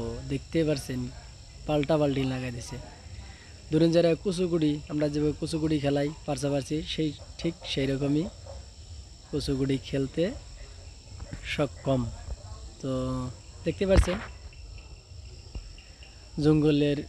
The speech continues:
রাজা। তো দেখুন গাহরি অনেক, বাচ্চাটা অনেক, অনেক সুস্থ হয়ে গেছে গা।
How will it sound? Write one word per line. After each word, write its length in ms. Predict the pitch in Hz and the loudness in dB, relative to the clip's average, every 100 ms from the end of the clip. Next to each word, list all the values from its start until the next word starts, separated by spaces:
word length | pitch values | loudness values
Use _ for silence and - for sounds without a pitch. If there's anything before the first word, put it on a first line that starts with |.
| - - - 139 | -12 -12 -4 0
রাজা। 280 | 143 131 139 156 - - - - - - | 2 2 0 -2 -8 -16 -14 -14 -14 -8
তো 60 | 139 135 | -4 -4
দেখুন 260 | 131 139 151 - - - - - - - | -2 -4 -4 -10 -14 -14 -12 -14 -14 -4
গাহরি 280 | 139 139 143 143 | 0 2 2 4
অনেক, 180 | 143 139 - - - - 147 | 2 0 -8 -16 -16 -6 -4
বাচ্চাটা 340 | 139 151 139 139 | -2 0 2 2
অনেক, 160 | 143 - 143 139 - | 0 -2 -4 -4 -2
অনেক 200 | 143 139 123 | 0 0 0
সুস্থ 180 | 139 127 151 | -4 -2 0
হয়ে 100 | 143 | 2
গেছে 160 | 139 139 | 2 0
গা। 60 | 143 | -2